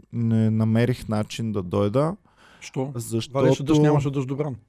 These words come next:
Speaker 1: Не, не си купих билети на време.
Speaker 2: Ще да
Speaker 1: А,
Speaker 2: кажа, що не се
Speaker 1: имахме,
Speaker 2: обади, а?
Speaker 1: имахме някакви елементарни шоута, <coughs> мънички наши си там и пропуснахме. То до година сигурно пак ще имате. И разбираш ли?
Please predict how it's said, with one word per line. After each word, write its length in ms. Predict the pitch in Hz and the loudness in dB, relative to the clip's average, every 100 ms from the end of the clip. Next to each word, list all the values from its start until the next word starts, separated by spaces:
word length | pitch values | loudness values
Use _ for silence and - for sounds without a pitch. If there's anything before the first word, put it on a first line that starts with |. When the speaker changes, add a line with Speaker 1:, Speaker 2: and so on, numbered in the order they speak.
| - | -8
Speaker 1:
Не, 400 | 127 135 151 156 | -2 0 2 0
не 180 | 147 123 | 0 -4
си 160 | - | -6
купих 360 | 139 139 - 139 | -6 -4 -2 -2
билети 440 | 98 131 131 - | 0 2 0 0
на 160 | 123 113 | -2 -2
време. 580 | 110 107 131 170 202 - | -2 -2 0 0 0 -4
Speaker 2:
Ще 100 | - | -2
да 60 | 139 | 2
Speaker 1:
А, 180 | 139 135 | 4 4
Speaker 2:
кажа, 120 | 147 | 4
що 80 | 151 | 4
не 160 | 165 151 | 4 4
се 80 | |
Speaker 1:
имахме, 160 | 165 156 | 4 4
Speaker 2:
обади, 240 | 151 135 | 4 2
а? 80 | 131 | 0
Speaker 1:
имахме 440 | 143 226 214 208 190 | 0 0 2 2 2
някакви 380 | 190 185 - 180 | 2 2 2 4
елементарни 920 | 170 165 160 - 160 156 160 143 135 | 4 4 4 4 4 4 4 4 2
шоута, 600 | - - 131 123 - 117 | 0 2 4 2 0 -2
<coughs> 0 | |
мънички 760 | 120 131 135 127 117 - - | -2 -2 -2 -2 -4 -8 -6
наши 360 | 117 120 117 - | -2 -2 -2 -8
си 160 | - | -10
там 420 | 110 - 240 277 277 _ _ _ _ - | -10 -4 -4 -6 -12 _ _ _ _ -8
и 340 | 185 190 95 - | -4 -2 -2 -4
пропуснахме. 760 | 180 175 185 - 127 - 185 202 | -4 -2 -2 0 -2 0 0 2
То 200 | - 208 | 2 2
до 180 | 175 190 | 2 2
година 320 | 170 190 175 | 2 2 2
сигурно 380 | - 165 151 143 | 2 0 0 0
пак 220 | 135 131 | 0 -2
ще 160 | - | -4
имате. 480 | 107 101 95 - 190 - _ - - - | -2 -2 -4 -2 -2 -4 _ -20 -16 -2
И 300 | 202 208 196 - - | 2 4 2 0 -2
разбираш 520 | 160 151 190 240 | 0 2 2 2
ли? 60 | - | 0